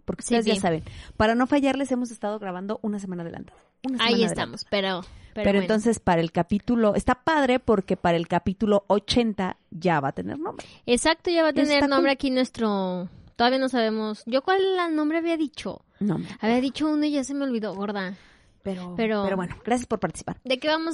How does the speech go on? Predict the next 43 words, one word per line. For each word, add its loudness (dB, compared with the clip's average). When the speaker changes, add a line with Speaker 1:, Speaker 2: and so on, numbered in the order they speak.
Speaker 2:
estar 2
Speaker 1:
Este, 2
Speaker 2:
hablando 4
Speaker 1:
<laughs> -6
Speaker 2:
el 2
día 4
de 4
hoy? 4
Ay, 0
primero 2
que -2
Speaker 1:
antes 2
Speaker 2:
nada 4
hay 4
Speaker 1:
de 4
Speaker 2:
que 2
Speaker 1:
empezar, 4
Speaker 2:
agradecer. 4
Speaker 1:
primero 4
a 0
todos 0
nuestros -6
patrocinadores, 0
Proyecta 2
Business 0
Center, 2
el 2
centro 4
de 4
negocios, 0
el 4
lugar 2
donde -2
quieres -2
estar, 0
eh, 2
sala 0
de 4
juntas, 2
espacios 0
para 0
coworking, 0
eh, 2